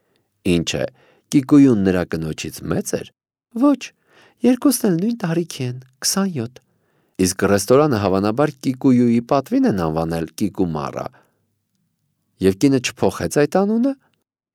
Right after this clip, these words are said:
Ինչ անեին հապա, պատրաստի ցուցանակը հո չէին փոխելու։ Սիմամուրան ավելի խոր թաղվեց կիմոնոյի մեջ և Կոմակոն վեր կենալով փակեց պատուհանը։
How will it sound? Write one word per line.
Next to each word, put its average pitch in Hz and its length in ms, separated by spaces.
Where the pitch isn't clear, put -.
Ինչ 302 220
անեին 92 400
հապա, 110 360
պատրաստի - 540
ցուցանակը 175 580
հո 127 100
չէին 143 300
փոխելու։ - 540
Սիմամուրան 156 640
ավելի 113 360
խոր 73 260
թաղվեց 73 460
կիմոնոյի 71 520
մեջ 139 280
և 95 160
Կոմակոն 117 640
վեր 82 200
կենալով 73 520
փակեց - 440
պատուհանը։ 67 680